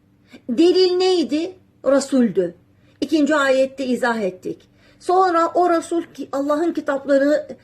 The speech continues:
kitabını, arındırılmış kitabını okuyordu onlara. Dördüncü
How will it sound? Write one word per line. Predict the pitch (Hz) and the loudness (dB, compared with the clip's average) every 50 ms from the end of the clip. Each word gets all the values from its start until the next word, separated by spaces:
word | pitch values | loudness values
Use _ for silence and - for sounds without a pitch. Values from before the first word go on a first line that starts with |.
| _ _ - | _ _ -12
kitabını, | - 277 302 294 254 285 285 269 277 277 285 - - _ _ _ _ | -4 0 0 0 2 2 0 2 0 0 -2 -4 -10 _ _ _ _
arındırılmış | - 262 269 294 285 254 277 294 285 285 285 302 294 - - | -2 0 2 2 2 0 0 0 0 0 -2 -4 -6 -6 -8
kitabını | 311 294 285 277 247 277 269 285 285 262 - - - _ _ - 240 - - | -6 -2 -2 -2 0 0 0 0 -2 -4 -6 -10 -18 _ _ -20 -20 -6 -4
okuyordu | 262 254 - - 254 247 233 226 220 202 175 214 | -2 -2 0 0 2 4 4 4 4 2 0 -2
onlara. | 185 185 185 190 185 185 180 170 165 165 - _ _ _ _ _ _ - | -2 -4 -4 -6 -6 -6 -6 -6 -8 -10 -14 _ _ _ _ _ _ -4
Dördüncü | 220 220 226 214 196 247 254 247 339 | -2 0 0 0 2 2 2 2 2